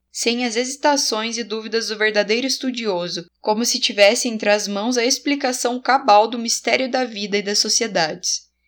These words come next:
Essa segurança, certamente inferior, dava-lhe força e o impunha aos tolos e nécios. E só uma inteligência mais fina, mais apta a desmontar máquinas de embuste, seria capaz de fazer reservas discretas aos méritos de Benevente.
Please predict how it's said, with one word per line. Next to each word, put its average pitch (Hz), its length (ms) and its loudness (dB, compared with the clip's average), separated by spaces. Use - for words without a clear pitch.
Essa 202 200 0
segurança, 202 640 -2
certamente 240 640 -2
inferior, 202 640 -2
dava-lhe 220 400 4
força 196 560 -2
e 190 140 -6
o 214 80 -8
impunha 240 460 -6
aos 233 180 -6
tolos 269 460 2
e 262 60 -2
nécios. - 840 -4
E 202 80 -4
só 247 380 6
uma 262 160 0
inteligência 226 720 0
mais 240 340 0
fina, 240 380 -4
mais 214 340 0
apta 247 380 4
a - 20 0
desmontar 262 600 0
máquinas 214 500 0
de 185 80 -12
embuste, 214 600 -6
seria 269 340 2
capaz 247 380 2
de 233 80 -6
fazer 220 320 0
reservas 214 560 2
discretas 226 640 0
aos 220 180 -4
méritos 202 480 -2
de 196 80 -10
Benevente. 190 720 -8